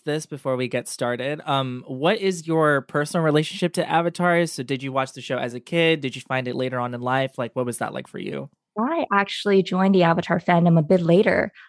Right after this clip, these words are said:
Speaker 2: I actually started watching Avatar when the pandemic hit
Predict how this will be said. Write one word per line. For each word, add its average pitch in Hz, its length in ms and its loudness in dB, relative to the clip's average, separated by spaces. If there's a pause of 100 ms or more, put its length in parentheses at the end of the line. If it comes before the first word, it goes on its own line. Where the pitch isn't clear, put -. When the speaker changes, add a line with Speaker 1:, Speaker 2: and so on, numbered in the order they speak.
(120)
Speaker 2:
I 196 100 6
actually 220 280 4
started 214 320 4
watching 175 720 4
Avatar 165 640 2 (760)
when 185 160 6
the 185 60 6
pandemic 175 520 6
hit - 240 2